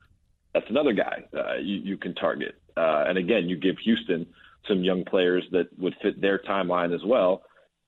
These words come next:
And then, you know, Brooklyn's got a couple other shooters. If they can't get Kyrie, well, guess what? There's also Seth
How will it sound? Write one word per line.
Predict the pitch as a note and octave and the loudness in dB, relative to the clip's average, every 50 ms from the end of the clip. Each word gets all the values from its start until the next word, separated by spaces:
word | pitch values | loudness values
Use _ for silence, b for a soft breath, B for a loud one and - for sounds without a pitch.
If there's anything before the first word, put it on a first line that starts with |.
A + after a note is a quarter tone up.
| _ _ - | _ _ 0
And | - G3+ | 2 2
then, | A3 A3+ G#3+ F3+ B2 | 2 2 0 0 0
you | G3+ | 0
know, | A3 F3+ | 0 0
Brooklyn's | C#3+ F3+ G3 - G3+ G3+ F3 - | 0 -2 -4 -2 -4 -4 -4 0
got | - E3+ D#3+ D3+ | 0 2 2 2
a | D3+ | 0
couple | - D#3 B2+ D3 D3 D3+ | -2 -4 -2 0 2 2
other | D#3 E3 D3+ - - - | 2 2 0 -4 -6 -6
shooters. | G#2+ F#2+ F2+ F2 E2 F#2+ | -6 -6 -6 -8 -10 -6
If | F#2 | -4
they | G#2+ C3+ C#3 | -2 -2 -2
can't | - D3 C3+ A#2+ A2 | -2 -4 -4 -4 -4
get | B2+ A#2+ - - | -4 -4 -4 -2
Kyrie, | - A2+ A#2 A2+ A#2 C3+ D#3+ E3+ F3+ D#3 | 0 0 0 2 0 0 -2 -2 -2 -2
well, | B2 B2+ C3 C3 B2+ - _ _ _ | 0 0 0 0 -2 -6 _ _ _
guess | - B2 - - | -6 -6 -6 -2
what? | C3+ C3+ A2 - - | 0 0 0 0 -2
There's | - G2 G2+ - - | -4 -6 -6 -4 -4
also | F#2+ A2+ - - C3 A#2+ - | -4 -4 -4 -4 -8 -8 -4
Seth | - A#2+ | -4 -6